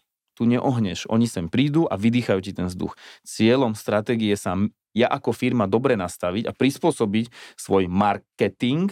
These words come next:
to znamená nie len komunikáciu, ale produkty, tr, tr, tr, tr, všetko, aby som viac menej zostal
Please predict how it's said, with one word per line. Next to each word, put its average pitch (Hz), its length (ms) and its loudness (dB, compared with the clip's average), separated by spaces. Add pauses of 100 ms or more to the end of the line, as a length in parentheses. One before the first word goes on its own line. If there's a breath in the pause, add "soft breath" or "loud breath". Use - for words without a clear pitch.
to - 80 -4
znamená 101 240 -2
nie 117 160 2
len 98 80 0
komunikáciu, 98 680 0
ale 87 100 -6
produkty, 113 480 -2
tr, 107 240 0
tr, 104 240 -2
tr, 104 160 -2
tr, 101 160 -4
všetko, - 460 -2
aby 120 180 0
som 113 240 0
viac 107 160 2
menej 107 240 0
zostal 101 400 0